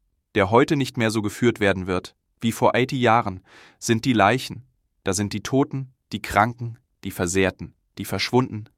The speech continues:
die Verbrannten, die Traumatisierten, die Unfähigen.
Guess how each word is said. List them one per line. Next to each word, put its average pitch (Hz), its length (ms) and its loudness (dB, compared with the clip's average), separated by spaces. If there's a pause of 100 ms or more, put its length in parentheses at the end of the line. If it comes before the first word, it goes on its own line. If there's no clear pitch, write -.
(140)
die 104 80 -6
Verbrannten, 101 680 2 (300)
die 104 100 -6
Traumatisierten, 107 960 0 (200)
die 117 120 -2
Unfähigen. 123 680 -2